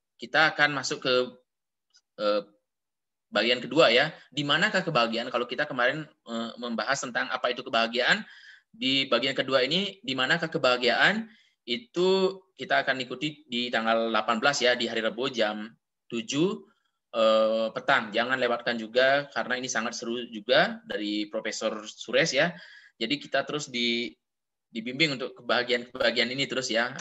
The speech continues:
oleh banyak pembicara. Nah, ini juga masih, <clears throat> ini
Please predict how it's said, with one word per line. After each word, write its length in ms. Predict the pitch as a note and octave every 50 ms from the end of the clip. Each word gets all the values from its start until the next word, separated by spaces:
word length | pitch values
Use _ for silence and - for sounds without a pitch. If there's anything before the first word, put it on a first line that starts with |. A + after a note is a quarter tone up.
| F2+ -
oleh 100 | G2+ G2
banyak 240 | G2 F#2+ G2 G#2+ -
pembicara. 600 | A2+ G#2 G#2 F#2+ G#2+ F#2+ F#2 G2+ A2+ C3 D3 -
Nah, 220 | - C3+ B2+ A2 G#2+
ini 140 | B2+ C3+ E3+
juga 180 | E3+ F3 F3+ F#3
masih, 460 | F3 E3+ E3+ F3+ F3+ D3+ B2 B2 - _ _ - - _ _ _ _ _ _ _ -
<clears throat> 500 | - - - - - F3+ D3+ - - - A#2+
ini 360 | A#2 C3+ D3+ E3+ F3+ - -